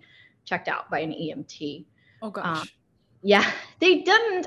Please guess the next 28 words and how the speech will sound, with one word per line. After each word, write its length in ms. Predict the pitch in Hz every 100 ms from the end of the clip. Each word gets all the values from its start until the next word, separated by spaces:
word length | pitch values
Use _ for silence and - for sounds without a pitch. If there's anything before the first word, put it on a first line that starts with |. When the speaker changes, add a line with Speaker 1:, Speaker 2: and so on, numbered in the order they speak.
| -
Speaker 1:
And 100 | 311
I 160 | 349
was 140 | 349 349
like, 200 | 269 -
"I 40 | 269
have 220 | 269 -
three 200 | 262 254
miles 400 | 254 269 233 226
left. 420 | 180 165 - -
Like, 220 | 202 196 - -
I 160 | 196
am 180 | 277 294
gonna 180 | 226 202
finish." 320 | 202 185 156 - - - - _ _ -
But 160 | 196 240
it 80 | 254
was 120 | 254
getting 340 | 233 247 226 -
dark 440 | 170 170 175 - -
and 80 | 185
it 40 |
was 140 | 175
getting 240 | 165 175 175
cold, 680 | - - 160 160 156 156 - -
and 440 | 156 147 143 - _ _ -
I 40 | 294
did, 120 | 415 - _
yeah, 280 | 262 262 254